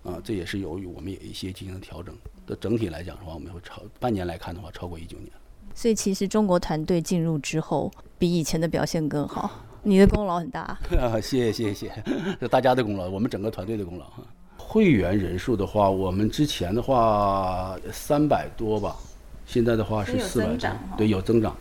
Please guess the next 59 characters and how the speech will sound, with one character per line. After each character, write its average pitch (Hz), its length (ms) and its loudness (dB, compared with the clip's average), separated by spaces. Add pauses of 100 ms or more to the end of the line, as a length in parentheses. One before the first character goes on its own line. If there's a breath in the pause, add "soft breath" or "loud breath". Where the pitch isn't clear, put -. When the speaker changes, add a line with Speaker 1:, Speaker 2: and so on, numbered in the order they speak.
(140)
Speaker 1:
略 131 220 6
微 107 120 4
增 107 160 -2
长， 104 160 -4
因 139 120 10
为 156 80 12
每 127 120 12
年 92 200 2
的 117 40 6
话 120 160 4
会 117 160 4
不 113 140 2
停 107 140 2
地 113 60 4
去 110 120 0
积 117 200 -2
累 107 180 -2
嘛。 92 140 -8 (400)
当 135 120 4
然 131 120 8
也 95 100 6
会 131 160 8
有 92 100 4
一 101 140 2
部， 113 100 -2
一 104 60 2
部 95 60 -2
分 117 100 4
流 98 80 0
失， 117 120 0
因 139 120 10
为 156 100 12
其 147 180 6
实 139 140 4
的 131 80 6
是 127 100 4
covid 143 340 8
的 101 100 6
话 92 200 0 (300 loud breath)
，covid 147 260 12
的 110 100 8
时 - 140 0
候， 104 120 6
由 101 120 6
于 107 120 4
大 110 140 -2
家 104 200 2
有 98 160 -2
一 85 40 -6
些 98 140 -2
经 95 220 -2
济 98 140 -2
的 90 60 0
原 92 220 -2
因， 90 80 -4 (280)
流 101 120 4
失 104 220 2
的 95 140 2
会， 104 200 2